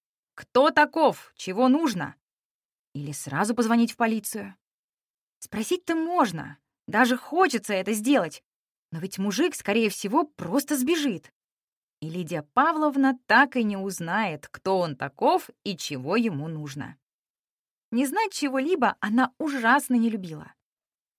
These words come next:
Вот говорят, что знание — сила, а незнание значит бессилие. А Лидия Павловна, конечно, пенсионерка, но кто скажет, что она бессильная, тот совсем уже того.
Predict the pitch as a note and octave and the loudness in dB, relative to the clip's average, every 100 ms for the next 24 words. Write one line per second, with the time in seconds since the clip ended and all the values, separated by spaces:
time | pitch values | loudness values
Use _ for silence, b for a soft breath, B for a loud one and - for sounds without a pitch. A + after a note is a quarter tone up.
0 | _ G#3 B3 G3+ G#3 G#3 F4 F4 - G3+ | _ -2 0 0 0 2 0 -2 -4 -4
1 | F#3 E3+ F3+ C#4 C#4+ B3 A3 - - - | -4 -2 4 6 8 6 4 -4 -12 -4
2 | C4 G3 D3 - _ _ _ _ _ _ | -2 -2 -4 -12 _ _ _ _ _ _
3 | - F#3 E3+ D3 D#3 F#3 D4 C#4+ C#4 B3 | -4 -2 -2 -6 -2 2 4 4 4 4
4 | B3 B3 B3+ B3 - D#3 D#3+ F#3+ - F3 | 4 4 0 -4 -10 -10 -8 -8 -8 -10
5 | D#3+ D3+ D3+ D#3+ _ _ _ _ _ _ | -10 -10 -12 -18 _ _ _ _ _ _
6 | _ _ - F3+ A3+ B3 A#3+ A3+ B3+ C#4 | _ _ -8 0 4 6 4 4 4 6
7 | C4+ A#3+ A#3+ A#3 A#3 C4 A#3+ A#3 A3+ - | 4 4 4 4 2 2 2 0 -2 -2
8 | A#3 A#3 E4 D4+ A#3+ D#3 - - _ _ | 0 4 4 2 -2 -6 -10 -16 _ _
9 | _ - F#3+ G#3+ A3 - B3+ C4+ - G#3 | _ -10 -4 -2 -2 2 2 2 0 4
10 | A3+ G3 - - F#3 G3 E3+ F#3 - D#4 | 4 2 -6 -2 0 0 -2 -6 -6 -4
11 | F4+ D#4+ D4+ D4+ D4 - _ - C4 D#4+ | -2 0 2 2 0 -4 _ 0 2 4
12 | B3+ - G#3+ - F#3+ G#3 F#3+ D#3+ E3+ - | 0 -2 -2 -2 -2 -2 -2 -4 -4 -2
13 | D#3+ C#3 C3+ A#2+ | -2 0 -4 -6